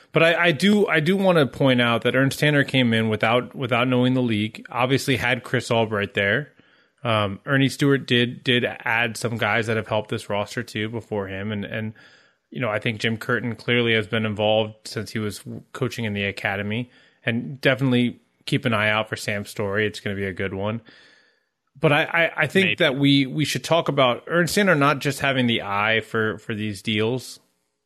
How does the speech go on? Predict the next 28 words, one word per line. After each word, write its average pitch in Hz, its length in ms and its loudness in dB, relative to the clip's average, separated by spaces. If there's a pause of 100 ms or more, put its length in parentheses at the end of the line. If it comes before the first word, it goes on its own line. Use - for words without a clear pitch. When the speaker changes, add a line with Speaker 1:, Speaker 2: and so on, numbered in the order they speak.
(100)
Speaker 1:
that, 117 200 -4
that 117 160 -4
you 113 140 -2
just 107 200 -4
went 107 200 -4
through, 135 260 -2 (1300)
but 147 100 4
I 165 60 4
think 180 240 2
that 143 180 0
the 143 80 2
Union 139 440 4
front 127 200 2
office 123 380 0
in 110 100 -2
general, 113 540 2
with 120 220 -6
their 120 120 0
willingness 123 580 0
to - 140 -10
sell 113 480 0
and 107 140 -6
move 110 260 -4
players, 135 480 0 (500)
have 135 220 -2
maximized 123 1080 0
their 110 240 0
assets, 95 680 -6